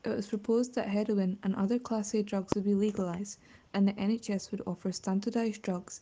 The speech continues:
in sterile rooms with sterile needles. Personally, I'm quite a fan of this idea, but obviously the N H S is already struggling due to pay cuts and strikes, and this system could be easily abused. Although I hugely support standardised so-called cleaner drugs,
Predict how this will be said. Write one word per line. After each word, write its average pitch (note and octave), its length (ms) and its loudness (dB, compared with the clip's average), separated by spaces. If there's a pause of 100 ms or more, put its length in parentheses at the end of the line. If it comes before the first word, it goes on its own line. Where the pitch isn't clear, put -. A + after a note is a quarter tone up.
in F#3+ 80 2
sterile G#3+ 640 -2
rooms F#3 380 0
with F#3 100 -2
sterile F#3 420 -2
needles. F3+ 480 -2 (1120)
Personally, B3 500 2
I'm A3+ 120 2
quite A3+ 180 2
a G#3 80 -2
fan G3+ 240 4
of G#3 80 2
this G3+ 180 2
idea, G#3 320 2 (500)
but G3+ 80 2
obviously G#3 360 -2
the G3+ 140 0
N G3 100 4
H G3+ 200 0
S G3+ 200 0
is G#3 140 -4
already G3+ 260 2
struggling G#3 460 0
due G#3+ 160 -2
to G3+ 120 -8
pay G3 200 0
cuts - 380 -4
and G#3 60 4
strikes, G3 500 -2 (680)
and G#3 100 6
this A3 140 2
system A3 320 0
could G3+ 160 0
be G#3 200 2
easily G3+ 360 4
abused. F3+ 480 -2 (1000)
Although A3 360 2
I G3+ 80 4
hugely A#3+ 420 2
support A3 460 0
standardised G3+ 680 2
so-called G3+ 560 -2
cleaner G3 320 2
drugs, - 460 -8